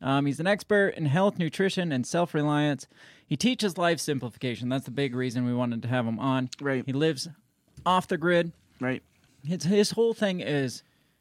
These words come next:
Speaker 1: <laughs> you know, simplifying your life. Like,
Speaker 2: Right.
Speaker 1: unplugging from all this noise.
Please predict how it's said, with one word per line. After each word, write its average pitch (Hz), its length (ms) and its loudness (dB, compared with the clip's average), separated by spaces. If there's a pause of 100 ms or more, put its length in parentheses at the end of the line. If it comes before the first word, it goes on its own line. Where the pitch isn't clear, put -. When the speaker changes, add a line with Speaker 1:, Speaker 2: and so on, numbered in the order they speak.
(100)
Speaker 1:
<laughs> - 480 -6
you 151 160 -2
know, 147 220 0 (320)
simplifying 147 580 2
your 117 140 0
life. 101 240 -4 (160)
Like, 120 280 2 (920)
Speaker 2:
Right. - 0 -
Speaker 1:
unplugging 156 640 2
from 135 240 0
all 131 200 2
this 127 220 -2
noise. 123 480 -2